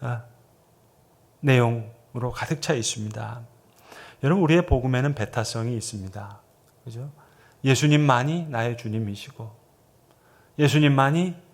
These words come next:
나의 진리이시고, 그러나 그 복음의 배타성이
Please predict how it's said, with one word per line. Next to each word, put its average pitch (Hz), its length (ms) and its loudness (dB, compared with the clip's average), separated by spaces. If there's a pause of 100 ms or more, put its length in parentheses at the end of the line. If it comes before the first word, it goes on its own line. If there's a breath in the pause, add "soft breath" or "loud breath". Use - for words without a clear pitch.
(260)
나의 123 500 -2
진리이시고, 120 800 -2 (720 soft breath)
그러나 202 240 6
그 220 120 4
복음의 165 320 2
배타성이 127 760 -4